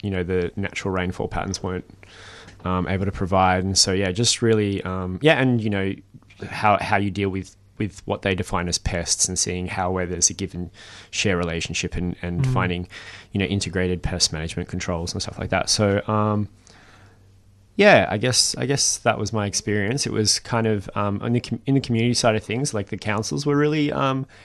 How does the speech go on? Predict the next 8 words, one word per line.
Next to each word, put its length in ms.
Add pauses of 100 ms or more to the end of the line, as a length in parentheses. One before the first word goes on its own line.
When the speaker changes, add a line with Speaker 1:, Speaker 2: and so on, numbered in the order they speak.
(100)
Speaker 1:
easier 320
to 60
convince, 540
but 320
the, 240
um, 180
farmers 460
definitely, 580